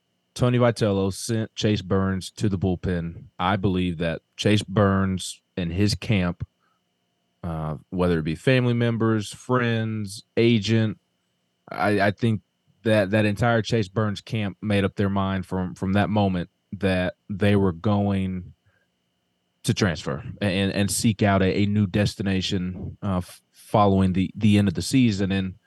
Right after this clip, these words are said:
you know, I'm, I'm not privy to, to the day-to-day interactions, um,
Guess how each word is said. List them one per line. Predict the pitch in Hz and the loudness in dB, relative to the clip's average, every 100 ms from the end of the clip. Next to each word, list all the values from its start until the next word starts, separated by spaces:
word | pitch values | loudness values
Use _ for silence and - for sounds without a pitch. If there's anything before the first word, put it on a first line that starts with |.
| _ _ _ _ _ _ _ _ - | _ _ _ _ _ _ _ _ -20
you | 95 101 131 127 | -14 -4 0 4
know, | 123 | 4
I'm, | 127 | 4
I'm | 107 131 | 2 2
not | 110 | 2
privy | - 131 120 117 | 4 4 2 0
to, | - 123 107 | -2 -2 -2
to | 123 | -4
the | 98 | -4
day-to-day | 90 113 110 104 110 110 | -2 0 0 0 0 -2
interactions, | 107 107 107 107 - 117 107 110 - - - - | -2 -2 -2 -2 -6 -8 -8 -8 -8 -10 -14 -6
um, | 101 92 92 95 90 | -2 0 0 0 -2